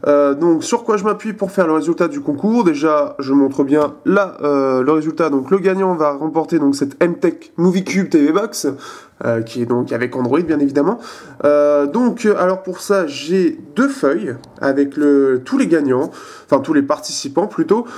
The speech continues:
Euh, comme quoi, j'ai bien envie de faire gagner tout le monde. Donc, ici, on a les, euh, tous les, tout ce qui est de YouTube directement, jusqu'à ici, donc soixante et un. De soixante-deux à soixante-treize, c'est tous les participants, euh, qui ont partagé aussi sur Facebook. Et de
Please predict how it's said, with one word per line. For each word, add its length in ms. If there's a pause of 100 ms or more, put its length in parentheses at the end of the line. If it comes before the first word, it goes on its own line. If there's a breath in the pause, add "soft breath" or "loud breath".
(200 loud breath)
Euh, 400
comme 200
quoi, 120
j'ai 120
bien 140
envie 180
de 40
faire 160
gagner 200
tout 100
le 60
monde. 180
Donc, 360
ici, 280
on 120
a 100
les, 280
euh, 520
tous 180
les, 380
tout 100
ce 100
qui 160
est 60
de 160
YouTube 380
directement, 600 (380 loud breath)
jusqu'à 540
ici, 340
donc 200
soixante 340
et 80
un. 200 (560 loud breath)
De 180
soixante-deux 720
à 80
soixante-treize, 580
c'est 220
tous 200
les 120
participants, 680
euh, 120
qui 160
ont 100
partagé 600
aussi 260
sur 220
Facebook. 420
Et 60
de 180